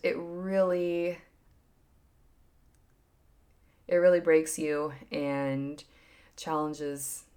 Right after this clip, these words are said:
es-, if you're trying to do it right and you're with your kids all the time and you really wanna break some of the unhealthy patterns,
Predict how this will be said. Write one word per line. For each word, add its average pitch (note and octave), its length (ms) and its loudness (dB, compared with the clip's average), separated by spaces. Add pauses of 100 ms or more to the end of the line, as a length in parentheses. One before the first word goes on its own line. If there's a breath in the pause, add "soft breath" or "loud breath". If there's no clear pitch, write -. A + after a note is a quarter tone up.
(380)
es-, F3+ 140 -6 (100)
if A#3+ 140 8
you're B3 100 2
trying A3+ 200 0
to F3+ 80 -2
do - 120 0
it - 80 -2
right - 300 -2
and E3 400 -8
you're E3 200 -4
with D#3+ 200 -2
your D#3+ 100 -8
kids D#3+ 220 -6
all D3 160 2
the D#3+ 80 -4
time C#3 340 -4
and C3+ 140 -2
you C3 100 -4
really C3+ 500 -4 (1080 soft breath)
wanna D3 280 -2
break C#3 280 -2
some - 180 -10
of F#3+ 100 -8
the - 460 -2
unhealthy F3+ 400 -8
patterns, D#3 800 -8